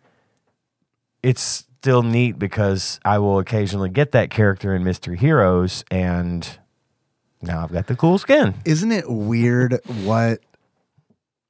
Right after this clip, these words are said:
Speaker 2: online mul-, how online multiplayer has, like, changed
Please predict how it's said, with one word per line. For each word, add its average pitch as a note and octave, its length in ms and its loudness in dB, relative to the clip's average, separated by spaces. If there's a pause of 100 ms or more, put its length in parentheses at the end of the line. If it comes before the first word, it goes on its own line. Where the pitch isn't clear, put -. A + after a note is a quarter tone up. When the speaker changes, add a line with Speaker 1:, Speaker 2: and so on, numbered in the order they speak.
(560)
Speaker 2:
online B2+ 600 2
mul-, A2 220 -4
how C#3 380 0
online B2+ 480 2
multiplayer A2 840 -2
has, G2 420 -4
like, F#2 280 -4 (140)
changed A2 760 -2